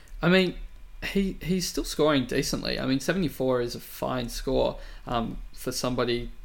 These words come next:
at his price and, and, you know, selected, selectable at the beginning of the year as a mid-pricer. He has a break-even now of eighty-seven, so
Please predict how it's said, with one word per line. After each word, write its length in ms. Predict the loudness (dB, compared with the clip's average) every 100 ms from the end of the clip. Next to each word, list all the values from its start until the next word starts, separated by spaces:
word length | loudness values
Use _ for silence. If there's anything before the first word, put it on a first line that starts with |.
| -6
at 100 | -2
his 140 | -2 0
price 340 | 0 0 0
and, 220 | -2 -2
and, 240 | -2 -2 -2
you 60 |
know, 120 | -2 -2
selected, 540 | -2 -4 -2 -6 -6
selectable 480 | -8 -6 -6 -4 -4
at 60 |
the 40 | -2
beginning 280 | -2 -4 -2
of 20 |
the 40 |
year 80 | -4
as 100 | -4
a 40 | -4
mid-pricer. 600 | -6 -4 -4 -2 -2 -4 -8 -18 -8
He 80 | -2
has 240 | 4 4 4
a 40 |
break-even 600 | 4 4 8 6 6 4
now 360 | 4 4 2 0
of 340 | 2 4 2 2
eighty-seven, 880 | 0 2 -2 -2 0 2 2 0 -4
so 300 | 2 4